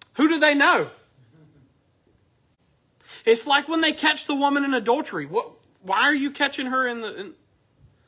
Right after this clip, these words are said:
this implies that you have a certain propensity for sin in your life.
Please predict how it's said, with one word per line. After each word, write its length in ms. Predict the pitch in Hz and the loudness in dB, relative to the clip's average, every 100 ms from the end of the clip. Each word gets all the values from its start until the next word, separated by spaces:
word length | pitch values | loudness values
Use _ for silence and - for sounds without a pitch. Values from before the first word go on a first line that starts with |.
| _ | _
this 180 | 233 269 | -4 0
implies 500 | 349 - 320 320 285 | -2 0 4 4 2
that 160 | 285 202 | -6 -10
you 280 | 180 294 | 0 2
have 560 | 359 220 208 180 160 - _ _ _ _ | 2 2 0 0 -4 -14 _ _ _ _
a 80 | 190 | -10
certain 540 | - - 285 214 190 160 _ _ | -8 -2 -2 -2 -10 -12 _ _
propensity 560 | 202 - 311 - 254 | -18 -8 -8 -6 -10
for 160 | 233 220 | -10 -12
sin 300 | - 269 262 | -12 -8 -8
in 140 | 202 | -8
your 200 | 170 311 | -8 -4
life. 540 | 220 147 - - _ | -4 -6 -14 -20 _